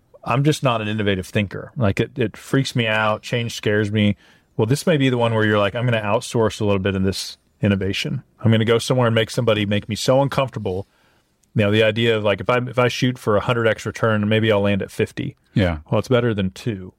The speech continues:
Speaker 1: And so sometimes it's like, I just have to think so big and, and get out of my comfort zone in a safe way. You know, you probably don't bring your team into a conference room and just start saying a bunch of crazy stuff,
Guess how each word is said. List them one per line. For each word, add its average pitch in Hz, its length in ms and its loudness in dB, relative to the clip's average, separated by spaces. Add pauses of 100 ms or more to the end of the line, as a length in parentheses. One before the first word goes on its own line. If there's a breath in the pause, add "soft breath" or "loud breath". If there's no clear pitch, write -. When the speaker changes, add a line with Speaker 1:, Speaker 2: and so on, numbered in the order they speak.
(500)
Speaker 1:
And 107 100 4
so 110 160 4
sometimes 147 440 -2
it's 107 100 -10
like, 107 140 0
I 113 80 2
just 117 120 -4
have 127 100 0
to 110 100 -10
think 120 220 -4
so 117 180 2
big 107 320 2
and, 98 160 -2
and 101 240 -2
get 107 100 2
out 107 140 2
of 101 40 -6
my 101 100 -6
comfort 110 340 -4
zone 120 240 2
in 127 80 2
a 127 60 2
safe 113 320 0
way. 98 360 -2
You 131 100 0
know, 101 60 4
you 101 80 4
probably 120 220 2
don't 107 160 -4
bring 110 160 -4
your 107 100 -4
team 113 200 -4
into 101 120 -2
a 98 40 -4
conference 107 420 -2
room 98 160 0
and 95 60 2
just 95 120 2
start - 200 -2
saying 101 220 0
a 101 40 2
bunch 101 180 2
of 123 60 0
crazy 113 240 0
stuff, 131 380 0